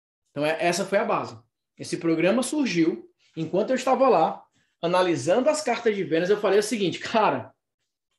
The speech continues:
se essas pessoas que já ganham dinheiro estão fazendo cartas de vendas nesse nível,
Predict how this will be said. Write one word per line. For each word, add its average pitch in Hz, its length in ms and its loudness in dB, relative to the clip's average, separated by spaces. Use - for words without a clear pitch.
se - 260 0
essas 233 360 4
pessoas 269 480 2
que 175 100 -6
já 175 160 4
ganham 233 400 4
dinheiro 214 640 2
estão 247 260 2
fazendo 208 460 2
cartas 214 420 0
de 220 100 0
vendas 165 300 2
nesse 247 340 2
nível, 190 600 0